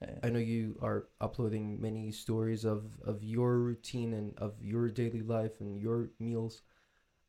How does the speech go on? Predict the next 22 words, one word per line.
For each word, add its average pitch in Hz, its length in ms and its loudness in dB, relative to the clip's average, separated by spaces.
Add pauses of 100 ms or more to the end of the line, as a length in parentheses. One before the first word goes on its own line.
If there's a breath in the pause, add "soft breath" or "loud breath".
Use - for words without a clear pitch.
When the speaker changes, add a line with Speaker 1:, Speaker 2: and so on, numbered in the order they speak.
Speaker 2:
uh, 110 300 0
every 120 280 2
day, 117 300 4
but, 113 380 0 (100)
but 113 200 2 (200)
what's 131 440 0
the 117 420 4 (500)
balance 117 540 4
between, 107 500 -4 (2250)
uh, 107 320 2 (120)
pushing 123 380 2
them 107 160 -2
and 107 240 -6
also 113 600 0
teaching - 340 -8
them, 104 180 -4
"Hey, 107 140 -4
this 104 220 -8
is 98 100 -12
not 101 180 -6
the - 60 -6
motivation. - 540 -12